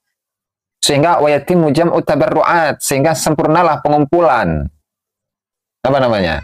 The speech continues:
tabarru'at, sumbangan-sumbangan, "wal amwal," harta-harta lahum, ya. "Wa rafa'ahum, wa raf'uhum fi kulli makanin, makanatin ali-, fi makanatin aliyatin," dan mengangkat mereka dalam posisi yang tinggi. Dan inilah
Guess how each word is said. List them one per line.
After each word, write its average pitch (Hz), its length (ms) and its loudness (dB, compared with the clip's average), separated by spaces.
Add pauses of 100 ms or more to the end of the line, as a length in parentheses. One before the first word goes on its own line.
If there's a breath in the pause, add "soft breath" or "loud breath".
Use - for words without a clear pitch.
(300)
tabarru'at, 139 720 2 (1300)
sumbangan-sumbangan, 160 1200 2
"wal 135 220 2
amwal," 160 480 2
harta-harta 160 680 0
lahum, 127 240 0
ya. 82 160 -6 (960)
"Wa 135 160 2
rafa'ahum, 135 640 0
wa 107 100 2
raf'uhum 123 480 0
fi 120 160 -2
kulli 123 320 0
makanin, 120 480 0
makanatin 127 560 0
ali-, 113 320 0
fi 120 160 0
makanatin 123 480 -2
aliyatin," 123 480 0
dan 233 160 2
mengangkat 330 320 2
mereka 294 320 2
dalam 147 160 0
posisi 151 320 -2
yang 151 80 0
tinggi. 139 240 0
Dan 104 160 2
inilah 117 380 0